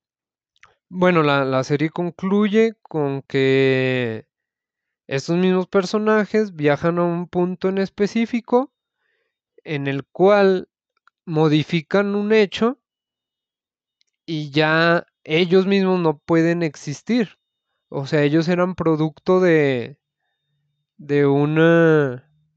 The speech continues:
nudo de, de relaciones,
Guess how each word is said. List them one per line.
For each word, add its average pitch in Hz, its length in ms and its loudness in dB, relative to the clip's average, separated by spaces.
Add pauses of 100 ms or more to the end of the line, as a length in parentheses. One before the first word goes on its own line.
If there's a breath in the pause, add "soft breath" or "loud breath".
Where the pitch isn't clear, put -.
nudo 190 540 4
de, 143 720 2 (400)
de 131 180 -4
relaciones, 160 1120 0